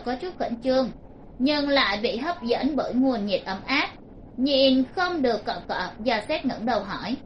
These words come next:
"Tại sao xe lại không có sẵn ở đây? Ông Bạch rốt cuộc bảo anh đi làm gì?" Người bên cạnh thấy cậu tiến lại gần, cũng không giống bình thường ôm lấy, chỉ vươn tay nhéo nhéo mặt cậu. "Đi học vài thứ này nọ."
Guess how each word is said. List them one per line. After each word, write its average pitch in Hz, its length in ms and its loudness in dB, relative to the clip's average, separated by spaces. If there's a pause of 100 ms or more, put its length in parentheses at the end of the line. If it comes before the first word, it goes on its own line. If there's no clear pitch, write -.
(500)
"Tại 262 260 2
sao 302 300 0
xe 302 240 0
lại 254 140 -4
không 269 200 -2
có 320 100 -4
sẵn 269 280 -2
ở - 120 -2
đây? 254 300 2 (240)
Ông 330 160 -4
Bạch 277 200 0
rốt 381 200 -2
cuộc 269 200 0
bảo 185 160 -4
anh 262 160 0
đi 269 160 0
làm 220 220 -2
gì?" 185 300 -2 (1500)
Người 311 240 6
bên 349 160 2
cạnh 277 220 2
thấy 262 140 0
cậu 320 220 -2
tiến 247 180 2
lại 320 260 0
gần, 220 280 6 (640)
cũng 294 520 2 (140)
không 311 320 4
giống 277 200 2
bình 302 180 4
thường 247 220 -2
ôm 262 160 4
lấy, 233 400 2
chỉ 240 120 -2
vươn 262 220 0
tay 262 140 0
nhéo 240 200 -2
nhéo 240 180 -2
mặt 277 260 -4
cậu. 156 220 -4 (460)
"Đi 339 180 -2
học 294 280 2
vài 220 220 2
thứ 226 140 -4
này 262 280 -2
nọ." 165 240 -6